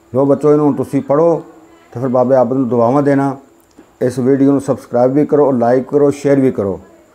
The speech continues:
होर गियारहवीं शरीफ दी साथ जरूर कराया करो। होर किस चीज़ दी ना समझ आवे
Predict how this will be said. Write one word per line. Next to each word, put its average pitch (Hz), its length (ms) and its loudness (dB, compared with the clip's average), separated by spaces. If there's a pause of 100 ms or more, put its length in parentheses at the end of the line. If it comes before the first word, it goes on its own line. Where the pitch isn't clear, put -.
(340)
होर 147 220 2
गियारहवीं 139 340 2
शरीफ 135 220 0
दी 135 120 -4
साथ 135 260 0 (180)
जरूर 117 340 -2
कराया 135 280 2
करो। 143 240 0 (760)
होर 143 140 0
किस 147 240 -4
चीज़ 147 120 2
दी 139 80 2
ना 143 220 2
समझ 147 260 0
आवे 147 320 2